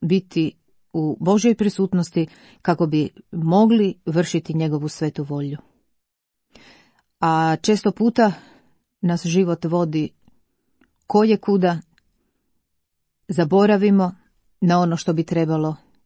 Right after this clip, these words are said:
i čak prešutno prihvaćamo vršiti svoju volju, vlastitu volju, jel, koja sigurno nije,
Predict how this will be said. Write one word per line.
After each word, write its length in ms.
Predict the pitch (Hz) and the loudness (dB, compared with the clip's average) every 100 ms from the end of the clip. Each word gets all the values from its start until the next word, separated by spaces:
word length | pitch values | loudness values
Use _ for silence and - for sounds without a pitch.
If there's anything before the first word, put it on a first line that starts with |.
| _ _ _ _ _ _ _ _ _ _ _ _ _ _ _ _ _ | _ _ _ _ _ _ _ _ _ _ _ _ _ _ _ _ _
i 160 | 165 160 | -2 0
čak 580 | - 190 185 - - - _ _ _ _ _ _ _ _ _ _ _ _ | 2 0 -2 -10 -20 -20 _ _ _ _ _ _ _ _ _ _ _ _
prešutno 680 | - 190 185 - 185 180 160 - | -2 0 0 -2 -4 -4 -4 -2
prihvaćamo 760 | 175 175 165 - 160 160 156 - _ _ _ _ _ _ _ _ _ _ _ _ _ _ _ _ _ _ _ _ _ _ _ _ - - | -2 0 -4 -6 -6 -4 -6 -12 _ _ _ _ _ _ _ _ _ _ _ _ _ _ _ _ _ _ _ _ _ _ _ _ -20 -4
vršiti 600 | 165 185 - 160 165 - _ _ _ - | 0 0 -2 -4 -4 -6 _ _ _ -14
svoju 540 | - - 190 214 147 | -4 4 6 6 2
volju, 280 | 143 127 143 - _ _ _ | -4 -6 -8 -12 _ _ _
vlastitu 640 | - 165 190 190 - - 147 | -8 2 4 2 0 -6 -4
volju, 300 | 151 139 147 | -4 -6 -8
jel, 180 | - 156 | -6 -6
koja 300 | 160 170 160 | -2 -2 0
sigurno 720 | 156 - 202 180 160 156 156 | -4 -4 -2 -2 -2 -2 -2
nije, 480 | 151 160 156 151 151 | -2 -2 -2 -4 -8